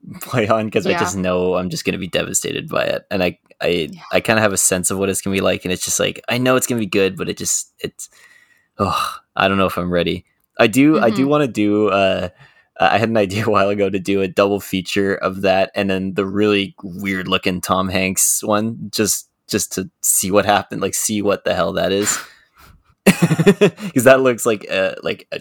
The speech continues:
Speaker 1: trip.
Speaker 2: Which one?
Speaker 1: I don't know what's going on. The, the, uh, the Disney, like, live action one they did with Tom Hanks.
Speaker 2: Oh,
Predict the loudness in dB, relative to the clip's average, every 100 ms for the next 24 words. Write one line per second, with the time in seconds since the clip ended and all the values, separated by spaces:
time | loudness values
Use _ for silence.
0 | -10 -12 -6 -2 -2 -4 -4 0 0 0
1 | -8 -16 -4 2 2 2 2 0 0 0
2 | 0 0 2 2 2 4 4 4 0 0
3 | 0 2 0 0 2 4 2 2 -2 -2
4 | -4 -2 -2 0 0 2 0 0 4 6
5 | 8 8 6 6 4 0